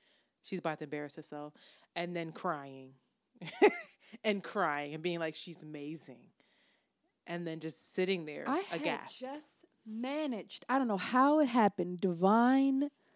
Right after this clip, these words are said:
Speaker 2: divine alignment. But I had just got my Tidal subscription
Speaker 1: Ooh.
Speaker 2: 'cause I wasn't gonna. I had just got the Tidal subscription, 'cause remember, it was only available on Tidal at first.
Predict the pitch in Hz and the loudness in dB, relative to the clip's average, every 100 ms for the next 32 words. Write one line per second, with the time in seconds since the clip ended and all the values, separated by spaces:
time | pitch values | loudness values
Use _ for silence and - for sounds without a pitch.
0 | _ _ _ - 196 185 226 269 294 285 | _ _ _ -6 -4 -2 0 2 4 4
1 | 240 220 208 185 160 220 220 202 156 214 | 4 4 4 0 -2 -4 -2 -6 0 4
2 | 220 - 220 180 185 180 - - 185 180 | 4 2 0 0 0 -2 -2 0 2 2
3 | 160 - - - - - - - 175 _ | -2 -4 -8 -8 -10 -10 -10 -12 -14 _
4 | _ _ _ _ - 151 143 185 180 262 | _ _ _ _ -16 -14 -10 -4 2 6
5 | 240 208 196 185 - _ _ _ 240 196 | 6 6 -2 -8 -12 _ _ _ 0 0
6 | 156 - 269 277 - 208 196 190 190 175 | -2 -2 2 2 2 0 2 -4 -2 -4
7 | 170 175 - - 165 165 190 180 220 233 | -4 -10 -8 -8 -6 -8 -8 -2 0 0
8 | 196 180 - 220 226 208 196 190 180 170 | 0 -2 -2 0 2 2 4 4 4 0
9 | 151 117 - 196 202 185 160 - - - | -4 -10 -6 0 0 0 -2 -8 -12 -12
10 | 202 - - - | -12 -18 -20 -20